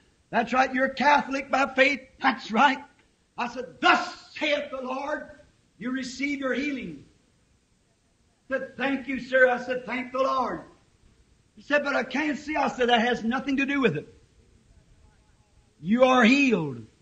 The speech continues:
And he said, uh, he went down along, they helped him off the platform. The natural man couldn't see nothing. They couldn't see no results from that at all.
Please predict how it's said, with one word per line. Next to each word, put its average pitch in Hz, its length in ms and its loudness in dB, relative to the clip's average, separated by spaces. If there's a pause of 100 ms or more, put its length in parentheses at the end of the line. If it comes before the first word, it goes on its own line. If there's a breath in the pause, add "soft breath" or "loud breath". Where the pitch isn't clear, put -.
(1080)
And 247 220 4
he 240 60 2
said, 269 360 2
uh, 208 220 2 (340)
he 175 60 -10
went 254 260 -4
down 269 680 -2 (220)
along, 269 380 0
they 254 100 2
helped 277 280 -2
him 269 120 -4
off 269 240 0
the 262 60 -8
platform. 240 680 -2 (420)
The 151 60 -14
natural 240 480 0
man 247 300 -2
couldn't 269 240 -4
see 302 200 -4
nothing. 190 500 -2 (1300)
They 277 140 8
couldn't 277 240 -2
see 277 180 -6
no 277 220 4
results 285 500 -2
from 285 140 -8
that 302 160 -2
at 302 100 2
all. 254 540 0